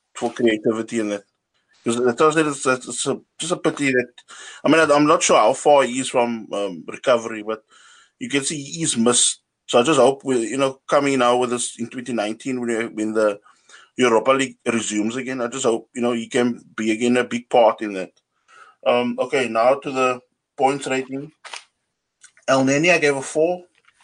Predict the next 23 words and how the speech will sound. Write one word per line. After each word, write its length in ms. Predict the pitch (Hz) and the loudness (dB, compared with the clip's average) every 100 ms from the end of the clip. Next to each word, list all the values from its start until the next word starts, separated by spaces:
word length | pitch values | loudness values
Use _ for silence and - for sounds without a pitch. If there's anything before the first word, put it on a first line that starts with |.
| - _ _ _ _ - | -20 _ _ _ _ 0
Seemingly 400 | - 180 180 175 | 2 4 4 4
on 100 | 165 | 4
his 100 | 147 | 2
way 160 | 127 | 4
out. 380 | 135 156 165 160 - - | 6 8 6 2 -14 -4
Um, 540 | 120 123 127 127 123 - _ _ - | 0 4 2 0 -8 -16 _ _ -10
you 100 | 151 | 0
know, 200 | 156 147 | 2 2
even 200 | 156 170 | 0 2
when 120 | 170 160 | 0 0
called 300 | 165 160 160 | 4 6 6
upon, 420 | 156 139 127 131 _ _ _ _ - - | 2 2 2 -4 _ _ _ _ -20 -14
there's 240 | 139 147 131 | -4 -4 0
nothing 420 | 127 127 180 156 | 0 0 -2 -4
there 220 | 131 139 | -2 -4
to, 300 | 139 143 127 | -2 -4 -2
you 100 | 131 | -2
know, 120 | 139 | -4
give 220 | 120 117 | -4 -6
you 60 | 135 | -2
that 160 | 135 - | -4 0
confidence 540 | 139 131 - 131 123 | 0 0 -4 -8 -4
that, 220 | 120 117 | -2 -2